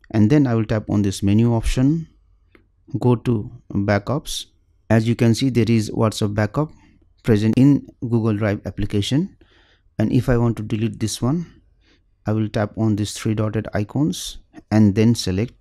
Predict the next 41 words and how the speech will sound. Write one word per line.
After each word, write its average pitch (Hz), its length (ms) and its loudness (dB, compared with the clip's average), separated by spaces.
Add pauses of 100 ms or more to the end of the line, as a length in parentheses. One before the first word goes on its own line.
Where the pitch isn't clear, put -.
delete 104 360 -2 (340)
backup. 92 540 -4 (720)
So - 240 0
in 113 160 6
this 127 260 2
way 147 80 4
you 117 160 2
can 110 260 0
delete 107 380 0
the 107 80 -2
WhatsApp 104 460 -2
backup 98 320 -6
from 92 300 -6
the 139 160 -6 (240)
Google 117 280 -2
Drive. 87 320 -6 (500)
Now 123 180 0
the 120 120 2
next 135 340 4
step 139 300 -2
is 110 160 0
to 113 160 -4
delete 110 380 -4
the 110 80 0
backup 107 420 -4
from 101 360 -2
the 127 280 -2
phone 107 420 -2 (120)
itself. 90 560 -4 (960)
For 117 180 -2
that 120 200 0
one, 123 200 2
what 104 200 -2
I 101 60 -4
will 104 160 2
do 113 120 2
is 107 360 0
I 101 100 -2
will 104 180 0
go 104 160 0
ahead 113 520 -2